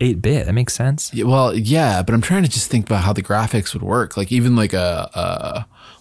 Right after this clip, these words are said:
Speaker 2: like, another, like, even, like, the Mario sprites or, like, Mega Man or something. I'm trying to think about, like,
Speaker 1: Those are eight,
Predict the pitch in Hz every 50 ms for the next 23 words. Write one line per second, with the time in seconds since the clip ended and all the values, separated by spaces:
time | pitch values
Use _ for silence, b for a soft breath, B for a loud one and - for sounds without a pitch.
0 | B - 92 98 98 95 92 87 90 85 90 92 95 98 - _ _ _ - -
1 | 87 85 - _ _ _ _ _ _ - 107 110 147 151 139 120 - 117 101 98
2 | 98 101 104 101 95 90 - - 95 92 87 - - - 92 90 90 90 92 95
3 | 95 90 92 95 92 87 90 87 87 90 - - 104 - 98 98 92 92 98 98
4 | - 117 107 104 98 - 104 98 98 95 90 90 - - 87 87 85 - - -
5 | _ - 143 156 - - 80 107 131 165 -